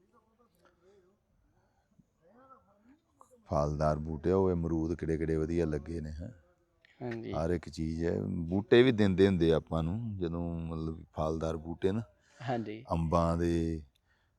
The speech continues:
Speaker 1: ਜਿੱਦਾਂ ਮਹਿੰਦੀ ਦੇ,
Speaker 2: ਅੱਛਾ।
Speaker 1: ਹੋਰ ਔਲਿਆਂ ਦੇ,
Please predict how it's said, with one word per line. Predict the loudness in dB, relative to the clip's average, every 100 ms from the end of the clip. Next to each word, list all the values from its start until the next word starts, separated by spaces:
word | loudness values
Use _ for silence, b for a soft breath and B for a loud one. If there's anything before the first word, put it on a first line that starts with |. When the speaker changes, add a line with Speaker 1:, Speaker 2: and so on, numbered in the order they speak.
| _
Speaker 1:
ਜਿੱਦਾਂ | -6 -4 0 0 0
ਮਹਿੰਦੀ | 2 4 4 2 2
ਦੇ, | 4 4 2 -2 -6 _ _ _ -12 -10
Speaker 2:
ਅੱਛਾ। | -2 4
Speaker 1:
ਹੋਰ | 6
ਔਲਿਆਂ | 6 6 8 6 6 4 2
ਦੇ, | 2 2 0